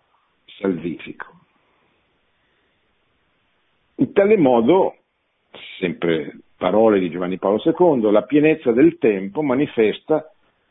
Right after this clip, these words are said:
la straordinaria dignità della donna.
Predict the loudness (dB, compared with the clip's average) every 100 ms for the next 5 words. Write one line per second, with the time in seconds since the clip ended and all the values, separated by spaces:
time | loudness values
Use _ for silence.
0 | _ _ _ -4 -4 -2 2 2 2 0
1 | 0 0 0 -4 -6 -12 -10 -6 -4 -4
2 | -4 -6 -12 -14 _ -20